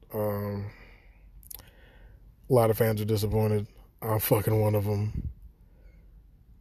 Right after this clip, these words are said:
Who knows where the D C universe is gonna go next? Uh, they just need to get that shit together. Bearded Hokage. Thanks to everybody that listens. Thanks to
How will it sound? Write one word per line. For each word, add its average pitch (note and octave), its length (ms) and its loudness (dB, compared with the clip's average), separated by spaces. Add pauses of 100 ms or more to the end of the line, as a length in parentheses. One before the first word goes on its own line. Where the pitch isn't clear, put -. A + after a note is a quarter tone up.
(300)
Who C3 240 4
knows A2 680 2
where G2+ 640 0
the - 80 -10
D G2+ 200 -4
C G#2 140 -4
universe G2 420 -2
is G2 100 -6
gonna F#2+ 160 -4
go F#2 160 -6
next? F2 480 -6 (1400)
Uh, F#2 380 -6 (340)
they G#2+ 140 2
just G2 120 -2
need G2+ 60 2
to F#2+ 80 -2
get F2+ 100 -6
that F#2 140 -6
shit - 180 -6
together. E2+ 340 -6 (320)
Bearded G#2+ 260 2
Hokage. F#2 580 0 (1500)
Thanks B2 220 4
to B2+ 80 4
everybody A#2 320 4
that G2+ 120 -2
listens. A#2 680 -2 (640)
Thanks A2 260 -4
to G#2+ 380 -6